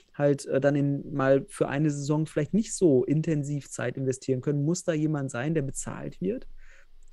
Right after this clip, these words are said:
äh, beim Verband, der sich da professionell weiter mit auseinandersetzt. Und da ist der nächste Schritt. Aber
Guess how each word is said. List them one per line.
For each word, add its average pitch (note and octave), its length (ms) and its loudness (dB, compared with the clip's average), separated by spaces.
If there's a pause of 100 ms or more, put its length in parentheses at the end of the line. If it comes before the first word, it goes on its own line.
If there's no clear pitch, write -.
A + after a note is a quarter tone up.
(140)
äh, D3+ 160 2
beim C#3+ 240 2
Verband, C3+ 480 -2
der C#3+ 120 0
sich D3+ 120 -6
da C#3 100 -2
professionell D3 720 -2
weiter C3+ 280 -2
mit D#3 100 -2
auseinandersetzt. F3 720 -6 (420)
Und C3+ 220 0
da F3+ 340 2 (460)
ist - 160 -2
der F#3 80 4
nächste G3 240 0
Schritt. - 260 -8 (120)
Aber E3+ 440 -2